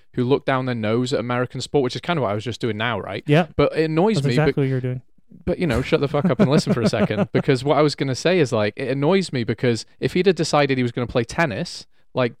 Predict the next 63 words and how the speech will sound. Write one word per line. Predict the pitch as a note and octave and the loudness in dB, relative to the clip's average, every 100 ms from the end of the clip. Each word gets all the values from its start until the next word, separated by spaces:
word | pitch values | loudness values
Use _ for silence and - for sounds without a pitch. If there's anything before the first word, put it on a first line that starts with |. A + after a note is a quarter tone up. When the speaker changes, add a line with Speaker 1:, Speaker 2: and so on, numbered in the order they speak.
| - | -4
Speaker 1:
the | B2+ | 0
recently | C3 C#3 D3 B2+ | 0 0 -2 -4
deceased | - - B2+ - | -4 -4 -4 -2
J | C3+ B2 | -2 -2
P | - | 0
R | A#2+ A2+ | 0 2
Williams | D3 C#3+ A#2 | 0 0 -4
could | - A#2 | -4 -4
have | G2+ | -4
done, | G#2 G#2+ | -6 -6
like, | A#2+ A#2 | -6 -4
he | B2+ | -2
was | A#2+ | -2
a | A2 | 0
very | B2+ B2+ | 0 0
good | A#2+ | -4
tennis | - B2 B2+ | -2 -2 -4
player, | - G#2+ F#2+ C#3 - _ _ - _ - - | -2 -2 -2 -4 -10 _ _ -20 _ -20 -6
um, | A2+ A#2 B2 B2 A#2+ - - | 0 2 0 -2 -8 -14 -6
people | E3 F3 | -2 2
would | F3 | 2
have | |
been | F3 | 0
like, | F3 - - | -2 -4 -16
"Cool, | - C4+ F#3 - | -4 -2 -2 -4
good | - F3 | -4 0
luck." | A3+ - - - _ | 0 -2 -12 -20 _
But | D#3+ | 0
because | E3+ G3 F3+ | 2 0 0
it's | F3 | 2
N | D#3+ | 2
F | C#3+ | 2
L | A#2 C3 | 0 0
and | D#3 | -2
it's | |
an | C#3+ | -4
American | A#2+ A2+ C3+ D3+ | 0 0 0 -2
sport, | - E3 E3 | -2 -2 2
people | D#3+ - C#3 | 0 2 4
are | |
like, | C3+ A#2+ - - - - - | 6 4 0 -14 -20 -10 4
"Ugh, | D3+ E3 C3+ G2 - C#3 | 6 6 6 2 -4 -14
Speaker 2:
You | C#3 | 4
Speaker 1:
why | D#3+ | 6
are | |
you | D#3 | 6
Speaker 2:
can't | |
come | E3 | 6
Speaker 1:
doing | D#3+ E3+ | 6 6
that? | - | 4
Speaker 2:
here. | C#3+ | 4
Speaker 1:
That's | D#3+ | 2
disgusting. | - C#3 - E3+ - - A2 | 0 -4 2 2 2 0 0
Speaker 2:
You | - | 4
Speaker 1:
Don't | F3 | 6
Speaker 2:
can't | D#3 | 6
Speaker 1:
you | |
Speaker 2:
come | D3+ | 8
Speaker 1:
dare | D3+ D3+ | 8 8
Speaker 2:
over | D3 | 6
Speaker 1:
come | D3 | 6
Speaker 2:
here. | D3 | 8
Speaker 1:
back. | D3 C#3+ | 6 4